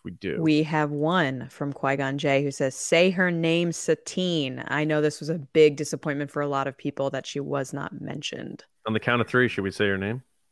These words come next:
Speaker 2: Sure, go ahead.
Speaker 1: One, two, three.
Speaker 2: Satine.
Speaker 1: Satine.
Speaker 2: Oh, I went way too early. <laughs>
Speaker 1: We did. Well, that's the beauty of vir-, of virtual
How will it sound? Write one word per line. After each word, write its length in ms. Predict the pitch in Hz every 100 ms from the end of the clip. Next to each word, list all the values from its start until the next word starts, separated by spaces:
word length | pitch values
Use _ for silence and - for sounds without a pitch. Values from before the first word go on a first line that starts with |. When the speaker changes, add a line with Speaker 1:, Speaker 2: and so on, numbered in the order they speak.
| _ _
Speaker 2:
Sure, 280 | - 156 139 -
go 100 | 147
ahead. 180 | 135 - _ _ _
Speaker 1:
One, 380 | 104 107 127 127 _ -
two, 300 | - 104 110 _ -
three. 260 | 95 87 - _ _ _
Speaker 2:
Satine. 680 | - - 175 - 185 233 147
Speaker 1:
Satine. 600 | 180 202 175 113 92 -
Speaker 2:
Oh, 280 | 196 185 147 143 -
I 160 | 160 151
went 260 | 156 151
way 140 | 151 143
too 160 | -
early. 360 | 135 139 139 143 -
<laughs> 40 | - - - - - 254 - - 185 - 180 - 147 - 135
Speaker 1:
We 180 | 139 165
did. 220 | 196 160
Well, 120 | 156
that's 180 | 165 -
the 120 | 156 127 -
beauty 360 | 131 143 135
of 120 | 120
vir-, 160 | 107 123
of 180 | 113 107
virtual 600 | 123 - 123 113 107